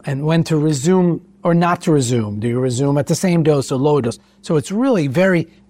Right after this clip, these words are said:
becoming much more comprehensive and, and then looking at these patients over the, o-, over the duration, recognizing there will be some limitations for whether it's confounding, the, the risk of bias type of assessment that you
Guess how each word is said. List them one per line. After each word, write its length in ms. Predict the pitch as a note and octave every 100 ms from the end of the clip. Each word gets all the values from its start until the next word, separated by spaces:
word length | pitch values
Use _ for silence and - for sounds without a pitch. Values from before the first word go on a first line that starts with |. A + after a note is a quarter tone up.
| -
becoming 420 | - D3 F#3 D3+ D3
much 280 | G#3+ A3+
more 220 | G3 F3+ D#3
comprehensive 1080 | - F3 D#3+ C#3 B2+ F3 F3 D3 B2+ B2 - - -
and, 340 | D#3+ C#3+ C#3+ C#3+
and 160 | C#3
then 260 | C#3+ C#3+ C#3+ -
looking 280 | D3+ E3+
at 140 | D3+ C3+
these 160 | C#3
patients 500 | - D#3 D3 - C#3+ -
over 300 | E3 E3 D#3
the, 260 | C3+ B2+ - - - -
o-, 240 | D#3+ D3+ - -
over 260 | D#3+ D3+
the 100 | C#3+ - - _
duration, 540 | D3+ D#3+ D3+ - C#3 - _
recognizing 800 | A#3 B3 G3+ D#3+ D#3+ D#3+ F3 E3 - _
there 140 | D3+
will 200 | D3 E3
be 140 | D#3 D3
some 320 | - D3+ D3+
limitations 800 | D3+ D3 D#3+ D3 - D3+ C#3+ C3
for 380 | - C3+ C3 - - _
whether 260 | - A2+ B2
it's 120 | A#2
confounding, 920 | - A2+ - F#3+ F#3 F3+ E3 D#3 D3+ - _ _
the, 300 | - B2 A#2+ A2+
the 140 | A2+
risk 360 | C3 E3 - -
of 140 | A#2
bias 420 | D3+ E3 F3+ E3+
type 220 | - E3
of 140 | E3 C#3+
assessment 560 | C#3 D#3+ C#3 - D3+
that 160 | C#3+ C3+
you 200 | D3+ E3+